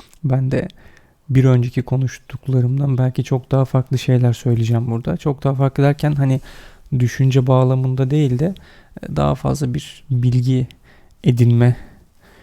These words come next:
durumları yaşandı. O yüzden aslında daha bile iyi olmuş olabilir bir önceki kaydın iptal olması. Şimdi ben uzun zamandır, e, Cengiz Aytmatov okumuyordum.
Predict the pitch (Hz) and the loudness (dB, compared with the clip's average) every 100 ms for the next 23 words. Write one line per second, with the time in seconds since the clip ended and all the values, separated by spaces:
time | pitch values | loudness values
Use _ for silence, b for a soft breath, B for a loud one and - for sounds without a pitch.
0 | b - 127 120 120 120 120 117 113 - | b -6 2 4 4 4 4 4 2 2
1 | 113 123 175 - _ _ _ _ _ _ | 0 0 -2 -6 _ _ _ _ _ _
2 | - - - 135 113 135 135 127 147 131 | -20 -18 0 2 2 2 0 -2 -2 0
3 | 123 127 123 139 131 135 127 123 - 127 | 2 2 2 2 2 2 2 2 0 -2
4 | 123 139 135 123 127 120 - - 127 120 | -2 -4 0 2 2 2 -4 -4 2 4
5 | 143 135 - 139 127 120 110 - - B | 4 2 0 0 2 0 -4 -8 -14 B
6 | B B B - 170 117 - B B B | B B B 0 2 2 -6 B B B
7 | B B B B - 139 147 147 160 156 | B B B B 0 2 4 4 4 4
8 | 139 127 139 170 - - - 147 139 - | 4 4 2 -2 -8 -20 -6 -2 -2 -4
9 | - 135 131 135 127 127 - 131 147 135 | -4 4 6 6 6 4 4 0 4 2
10 | 127 123 120 117 151 | 2 2 2 2 -2